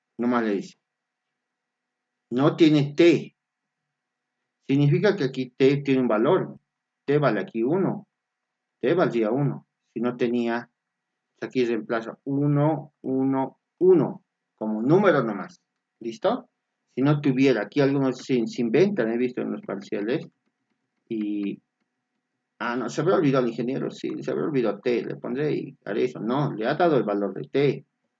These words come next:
aquí supuestamente es uno, entonces plaza, pueden dar así también, cinco, el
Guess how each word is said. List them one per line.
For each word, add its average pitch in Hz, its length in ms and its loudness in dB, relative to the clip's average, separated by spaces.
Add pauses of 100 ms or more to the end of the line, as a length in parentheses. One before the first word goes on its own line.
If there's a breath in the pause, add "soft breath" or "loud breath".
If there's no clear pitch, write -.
(240)
aquí 131 160 -4
supuestamente 104 760 -6
es - 160 -16 (100)
uno, 165 360 2
entonces - 420 -18
plaza, 170 420 -8 (1000)
pueden 170 240 4
dar 165 120 6
así 107 220 -4
también, 135 460 -6 (1300)
cinco, 139 320 -10 (1000)
el - 100 -18